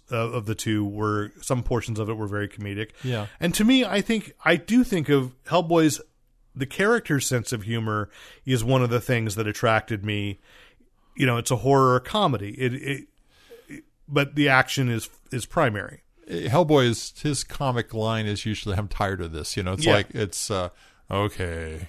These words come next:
Speaker 2: Yeah,
Speaker 1: But
Speaker 2: that's
Speaker 1: after reading the Winter Special, what I, what I realized is, and I do love Hellboy, and I haven't,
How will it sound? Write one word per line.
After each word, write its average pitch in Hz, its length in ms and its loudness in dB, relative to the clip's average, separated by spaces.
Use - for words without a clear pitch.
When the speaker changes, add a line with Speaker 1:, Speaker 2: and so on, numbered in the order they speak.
Speaker 2:
Yeah, - 80 -12
Speaker 1:
But 185 200 2
Speaker 2:
that's - 80 -14
Speaker 1:
after 170 280 -2
reading 202 400 -2
the 170 100 -2
Winter 156 240 -2
Special, 143 460 -4
what 117 160 0
I, 123 180 2
what 123 360 2
I 117 100 0
realized 113 680 0
is, 95 140 -10
and 104 180 -4
I 107 140 -2
do 113 260 0
love 123 280 0
Hellboy, 107 520 -2
and 110 140 -2
I 110 60 0
haven't, 127 400 2